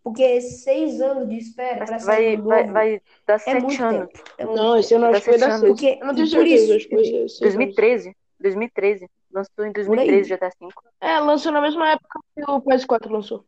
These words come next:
Speaker 1: Eu lembro.
Speaker 2: Ah.
Speaker 1: Eu lembro que alguém me falou. Eu lembro que alguém me falou que pode dar pra entrar em todos os prédios
Speaker 3: Pouco provável,
Speaker 1: no,
Speaker 3: eu acho.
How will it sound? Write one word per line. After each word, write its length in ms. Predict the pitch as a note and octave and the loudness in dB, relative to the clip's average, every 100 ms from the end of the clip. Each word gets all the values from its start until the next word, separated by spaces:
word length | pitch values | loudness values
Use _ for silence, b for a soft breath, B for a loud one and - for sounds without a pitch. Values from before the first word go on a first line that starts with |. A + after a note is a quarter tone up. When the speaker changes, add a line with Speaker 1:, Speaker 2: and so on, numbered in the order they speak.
| _ _ _ _ _ _ | _ _ _ _ _ _
Speaker 1:
Eu 140 | D4 D4+ | 0 2
lembro. 760 | D4+ E4+ D#4 G#3+ G#3+ - - - | 0 -2 -4 -4 -4 -6 -12 -12
Speaker 2:
Ah. 120 | D4 C4 _ _ - | -12 -14 _ _ -8
Speaker 1:
Eu 180 | C#4 D4 | -4 -4
lembro 540 | D4 D#4+ D#4 G#3+ G#3+ | -4 -4 -6 -6 -8
que 100 | - | -4
alguém 200 | B3 C4 | -4 -4
me 140 | C4+ - - - _ | -6 -10 -16 -18 _
falou. 200 | C4 B3 _ _ _ _ _ _ _ _ _ _ _ _ _ _ _ _ _ _ _ - | -6 -6 _ _ _ _ _ _ _ _ _ _ _ _ _ _ _ _ _ _ _ -6
Eu 80 | B3 | -4
lembro 220 | D4+ E4 | -2 -4
que 80 | E4 | -6
alguém 220 | C#4 C#4 | -6 -8
me 120 | C4+ | -12
falou 400 | C4+ A3 A#3+ C#4+ C#4 - | -10 -8 -4 -4 -4 -14
que 580 | B3 A#3+ A3+ G#3 - - | -14 -12 -14 -16 -10 0
pode 600 | C4+ C4+ B3+ C4+ A3+ G#3 | 2 2 0 -6 -4 0
dar 160 | B3+ | 0
pra 160 | B3+ C4+ | 2 2
entrar 220 | C4 C4 | 2 0
em 100 | B3 | 0
todos 200 | C#4 C#4 | 0 0
os 120 | D4+ | -4
prédios 440 | - A#3+ A3 - - | -2 0 0 -2 -2
Speaker 3:
Pouco 240 | C#4 D4 | -2 -2
provável, 360 | C#4 A#3+ G#3+ G#3+ | -2 2 2 2
Speaker 1:
no, 260 | G3 G#3 | -2 -4
Speaker 3:
eu 80 | G3+ | -4
acho. 220 | G3 - | -8 -14